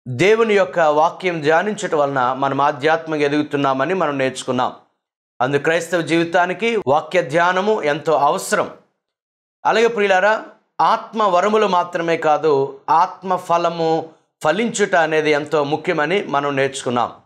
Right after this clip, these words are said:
కేవలం మనం ఆత్మ వరముల మీద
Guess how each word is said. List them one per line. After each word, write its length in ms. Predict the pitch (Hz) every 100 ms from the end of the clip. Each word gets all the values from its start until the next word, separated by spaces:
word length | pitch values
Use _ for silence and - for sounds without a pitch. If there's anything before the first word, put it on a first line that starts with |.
| _ _ _ _ _ _ _ -
కేవలం 400 | 160 175 170 165
మనం 220 | 160 156
ఆత్మ 340 | 156 170 175
వరముల 520 | 165 151 156 185 190
మీద 420 | 180 165 156 151